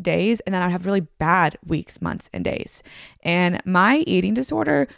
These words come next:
wasn't just one thing. I hit them all. I, every single behavior that you can think of, I tried it. And I did a certain, I did these behaviors and then they didn't work. And so I did these ones. I did the, I mean, it was all over the place.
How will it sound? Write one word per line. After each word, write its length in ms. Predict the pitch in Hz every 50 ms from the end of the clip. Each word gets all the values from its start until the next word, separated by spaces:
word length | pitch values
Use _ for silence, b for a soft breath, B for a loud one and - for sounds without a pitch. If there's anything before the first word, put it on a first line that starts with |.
| B B _
wasn't 420 | - 175 170 202 226 233 240 - 185
just 240 | 208 196 - - 165
one 220 | 170 175 175 160
thing. 380 | - - 170 147 - 95 - b b b b b _ _ - - - 190
I 260 | 202 214 254 294 - - _
hit 300 | - - - 226 226 -
them 140 | 196 185 175
all. 340 | 156 147 131 95 - - _ _ _ _ -
I, 160 | 196 202 190 - _ -
every 340 | 202 208 220 220 247 277 285
single 460 | - - - 240 240 226 226 220 214
behavior 840 | 202 175 - 185 170 165 104 202 208 202 220 - 117 113 113 113 B B B B B B B
that 140 | - 190 -
you 80 | 202 196
can 180 | - 190 180 170
think 260 | - 190 196 196 -
of, 260 | 214 214 214 208 208 b b b
I 100 | - 196
tried 300 | - - 180 160 - -
it. 180 | - - - - _ B B B B B B B B B -
And 280 | 175 175 170 170 170 -
I 220 | - 165 175 170 170 - - 165 -
did 180 | - 202 196 196
a 100 | 190 190
certain, 500 | - - 208 208 - 233 233 220 220 - _ - - -
I 100 | - 190
did 140 | 185 190 185
these 160 | 233 247 226
behaviors 460 | 247 247 240 240 240 233 240 233 220 -
and 140 | - 185
then 80 | 185 202
they 80 | 208 208
didn't 180 | 202 208 190 185
work. 240 | 202 202 202 - -
And 100 | 190 175
so 60 | 196
I 20 | 185
did 140 | 190 180 185
these 180 | 180 156 -
ones. 240 | - - - - - -
I 40 | -
did 160 | 190 185 180
the, 180 | 220 233 -
I 120 | - 196 190
mean, 180 | 208 196 185 -
it 140 | - 214 -
was 180 | - 196 180 - -
all 220 | 92 185 190 -
over 220 | 98 - - - -
the 80 | - -
place. 460 | - 92 - - - - - -